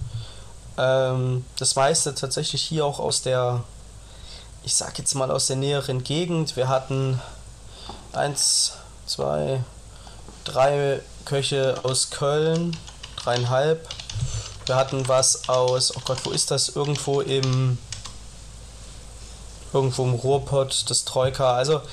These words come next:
es war, äh, eine sehr, ich glaub, zehn Gastköche, viele Winzer. Ähm, es war eine sehr schöne Küchenparty. Ähm, das Setting ist natürlich, äh, beeindruckend, ne? Ich vergesse immer wieder, das hab ich auch zum Tobi gesagt,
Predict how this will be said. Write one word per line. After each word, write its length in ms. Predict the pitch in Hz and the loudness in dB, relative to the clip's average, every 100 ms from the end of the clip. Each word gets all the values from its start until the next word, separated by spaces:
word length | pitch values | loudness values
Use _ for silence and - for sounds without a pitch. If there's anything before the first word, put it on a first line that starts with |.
| - - - | -12 -12 -2
es 140 | 147 | 2
war, 180 | 180 190 | 2 2
äh, 440 | 190 190 90 - - | 0 0 2 2 0
eine 180 | 170 156 | 0 0
sehr, 580 | 156 165 160 156 139 - - | 4 6 6 4 2 -4 -6
ich 120 | 139 - | -4 -2
glaub, 240 | 135 131 | -2 0
zehn 280 | - 156 156 | 2 2 4
Gastköche, 760 | 135 175 - 165 160 160 156 156 | 4 4 2 2 2 4 4 2
viele 340 | - 160 147 | 0 0 2
Winzer. 1080 | 143 175 165 - 143 143 143 - 131 131 131 | 2 2 2 2 2 2 2 0 0 2 2
Ähm, 240 | 131 131 127 - - - - - - - | 2 0 -4 -8 -14 -12 -12 -14 -18 -8
es 200 | - - | 0 2
war 460 | 139 139 147 147 147 127 - - - - - - - - | 4 6 6 4 0 -6 -16 -16 -16 -18 -18 -18 -18 -8
eine 200 | - 127 | -2 2
sehr 180 | 127 147 | 2 4
schöne 240 | 160 139 131 | 2 0 -4
Küchenparty. 840 | - 180 196 160 165 170 175 175 - - - - - | -2 -2 -2 4 2 4 -2 -2 -6 -12 -14 -8 2
Ähm, 380 | 127 131 131 131 | 4 4 2 2
das 220 | 135 - | 4 4
Setting 360 | 143 147 151 139 | 2 2 0 2
ist 200 | 139 - | 2 2
natürlich, 800 | 131 127 147 139 131 127 - - | 0 0 0 2 0 0 -4 0
äh, 180 | 131 131 | 2 4
beeindruckend, 840 | 131 143 135 135 - 131 131 123 | 2 2 2 0 -2 -2 -2 -4
ne? 220 | 131 151 | 0 4
Ich 240 | 160 - - | 4 2 -2
vergesse 460 | - 147 175 180 | 0 2 4 4
immer 220 | 170 156 139 | 2 2 2
wieder, 160 | 180 | 2
das 100 | 156 | 2
hab 60 | 151 | 2
ich 80 | 151 | 2
auch 80 | |
zum 160 | 147 139 | 0 -2
Tobi 220 | 131 165 | -2 -2
gesagt, 300 | 143 147 - | 2 0 0